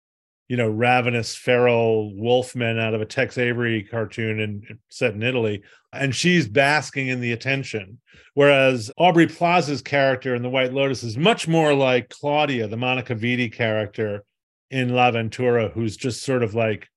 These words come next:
confused and upset and rocked by everything. It's not just a homage to La Ventura, but a kind of a, a switch on the point, the ultimate point of that scene in La Ventura. So I give,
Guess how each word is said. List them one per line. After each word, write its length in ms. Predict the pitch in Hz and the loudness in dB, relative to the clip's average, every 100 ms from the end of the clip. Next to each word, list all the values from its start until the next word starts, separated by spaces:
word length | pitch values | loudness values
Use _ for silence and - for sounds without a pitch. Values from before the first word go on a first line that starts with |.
| - | -8
confused 560 | 135 120 135 139 120 | -6 -2 2 2 2
and 100 | 123 | 0
upset 400 | 117 - 135 123 | -2 -2 0 0
and 400 | 117 113 110 110 | -2 -6 -8 -6
rocked 380 | 113 110 117 - | -2 -2 -4 -6
by 180 | 120 107 | -6 -4
everything. 680 | 107 107 113 107 107 101 117 _ | -4 -6 -6 -6 -10 -14 -20 _
It's 200 | 131 113 | -8 -4
not 180 | 147 143 | 0 0
just 180 | 127 113 | -2 -6
a 60 | 104 | -6
homage 500 | 120 117 120 110 - | -2 -2 -2 -4 -4
to 200 | 120 110 | -4 0
La 160 | 113 110 | -2 -2
Ventura, 460 | 110 104 120 110 | -6 -6 -4 -2
but 160 | 104 110 | -2 -6
a 40 | |
kind 300 | - 120 110 | -6 -6 -6
of 100 | 101 | -6
a, 160 | 104 98 _ _ _ _ _ | -6 -8 _ _ _ _ _
a 60 | 104 | -10
switch 720 | - - 127 123 104 - - 113 | -10 -8 0 0 -2 -10 -10 -10
on 140 | 110 | -8
the 60 | 101 | -8
point, 640 | - - 135 131 110 92 107 | -12 -12 -6 -4 -4 -8 -6
the 120 | 117 | -2
ultimate 380 | 120 110 107 101 | -2 -2 -10 -10
point 380 | - 117 120 110 | -10 -6 -6 -6
of 200 | 101 87 _ _ _ _ | -8 -10 _ _ _ _
that 180 | 107 95 | -8 -8
scene 240 | - 107 | -8 -8
in 100 | 95 | -8
La 180 | 104 98 | -8 -8
Ventura. 520 | 95 98 110 98 95 | -8 -12 -8 -8 -8
So 360 | 98 117 107 110 | -10 -6 -4 -2
I 140 | 110 117 | -4 -4
give, 280 | 120 107 | -4 -4